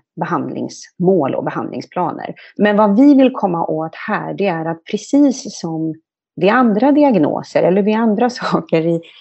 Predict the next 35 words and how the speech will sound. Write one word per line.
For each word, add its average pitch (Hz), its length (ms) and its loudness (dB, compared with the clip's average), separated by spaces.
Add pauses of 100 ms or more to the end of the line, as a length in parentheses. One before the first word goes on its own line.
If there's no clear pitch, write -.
(140)
i 190 120 2
livet, 151 440 2 (360)
så - 160 0
börjar 180 360 2
man 165 160 -6
ju 202 80 -2
med 165 160 -4
ett 156 140 -14
utgångsläge. 196 960 -6
Var 233 340 0
är 156 260 -6
just - 560 -10
du 160 420 -4 (140)
här - 540 -8
och 131 80 -2
nu 160 180 4
med 131 200 -8
dina 120 240 -6
eksem? - 420 -16 (760)
Är 123 120 -4
det 127 220 -12
händerna 285 800 4
eller 143 240 -6
är 123 120 -4
det 190 80 -8
hela - 240 -8 (200)
kroppen 269 580 -2
eller - 240 -6
är - 160 -8
det - 160 -14
ansiktet? - 720 -10 (280)
Då 233 120 2
börjar 147 320 0
man 113 160 -6
där. - 180 -8